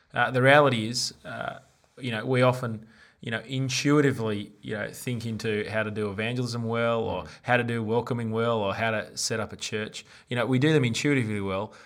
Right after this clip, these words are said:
Speaker 1: uh, often not, not because we're intuitive, we've just done them lots.
Speaker 2: Mm.
Speaker 1: Uh, but if we actually wanna hand over ministry so we can actually focus on the priorities we need to be focusing on as a church planner, as a church leader,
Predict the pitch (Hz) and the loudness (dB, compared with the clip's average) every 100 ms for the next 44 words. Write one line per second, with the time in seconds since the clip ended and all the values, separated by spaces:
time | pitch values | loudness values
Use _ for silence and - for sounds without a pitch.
0 | _ - - - 143 - 185 160 156 151 | _ -2 -2 2 2 4 2 2 2 2
1 | 156 135 135 131 117 - 147 151 107 120 | 2 2 4 4 2 2 2 2 0 -2
2 | 131 123 113 110 113 107 107 - 123 139 | -4 -2 0 2 0 -4 -8 -2 2 2
3 | - - 110 87 85 - _ - - 120 | 0 -6 -6 -8 -16 -20 _ -8 -6 -2
4 | 120 131 135 131 131 120 90 113 123 120 | -2 2 0 0 -2 -4 -4 -6 -4 -4
5 | 110 104 101 - 98 - 104 98 104 - | -4 -6 -8 -10 -8 -6 -8 -8 -10 -8
6 | 104 95 - - _ - 135 135 127 110 | -10 -10 -14 -20 _ 0 0 0 -6 -6
7 | 101 - - 104 98 - 104 107 95 98 | -8 -12 -14 -12 -10 -4 -2 -2 -6 -10
8 | 95 - 90 95 95 - 98 92 90 90 | -10 -12 -12 -12 -10 -12 -10 -10 -10 -12
9 | 82 - - 104 - 104 101 98 92 - | -12 -12 -10 -10 -10 -10 -8 -10 -12 -12
10 | 107 95 - 92 85 | -12 -12 -14 -14 -14